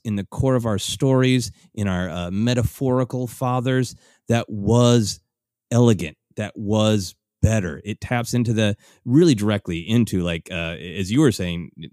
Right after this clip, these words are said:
King Arthur myth, right? This is sword in the so-, stone stuff. This is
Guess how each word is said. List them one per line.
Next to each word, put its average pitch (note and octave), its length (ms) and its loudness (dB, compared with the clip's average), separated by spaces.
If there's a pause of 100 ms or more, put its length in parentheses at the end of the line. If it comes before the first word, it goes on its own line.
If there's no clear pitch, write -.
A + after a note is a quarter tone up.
(260)
King E3 200 -2
Arthur C#3 320 0
myth, F2 380 -6
right? F#2 260 -2
This C#3+ 160 -2
is G2 180 -2 (240)
sword C3+ 440 0
in B2 100 4
the G#2+ 100 2
so-, C3+ 340 0
stone C#3+ 440 2
stuff. F#2 380 -6
This C3 240 0
is G#2+ 340 0